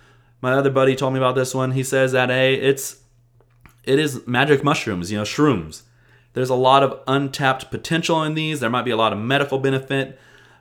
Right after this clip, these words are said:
So he said, "We're early to the game." Like I said, I only put one percent in it. It's five hundred dollars about.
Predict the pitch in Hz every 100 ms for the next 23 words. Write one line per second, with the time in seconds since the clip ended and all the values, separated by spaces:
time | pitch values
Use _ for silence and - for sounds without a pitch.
0 | _ _ - 120 117 123 107 104 139 143
1 | 139 131 131 131 127 113 113 127 123 120
2 | 123 - 123 101 98 113 123 131 123 127
3 | 117 117 117 - - 101 110 123 120 113
4 | 113 110 110 110 110 107